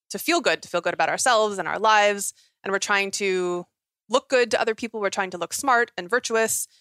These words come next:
And we're trying to fit into our, to our peer groups and to our workplaces and our communities, um, and our political tribes. And, and I don't wanna dismiss any of that as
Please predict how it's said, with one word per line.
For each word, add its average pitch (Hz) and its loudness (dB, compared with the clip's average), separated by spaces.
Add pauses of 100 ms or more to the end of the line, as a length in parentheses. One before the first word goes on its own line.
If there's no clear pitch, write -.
(240)
And 190 0
we're 208 0
trying 233 0
to 247 -4
fit 254 0
into 285 -2
our, 262 2 (640)
to 269 0
our 240 2
peer 311 0
groups 190 -4
and 170 -10
to 190 -4
our 185 4
workplaces 185 -2
and 175 -4
our 170 0 (240)
communities, 226 0
um, 180 0
and 180 0
our 180 2
political 190 -2
tribes. 165 0 (380)
And, 196 0 (240)
and 202 2
I 185 6
don't 330 4
wanna 330 2
dismiss 220 -2
any 214 4
of 190 0
that 185 4
as 175 -2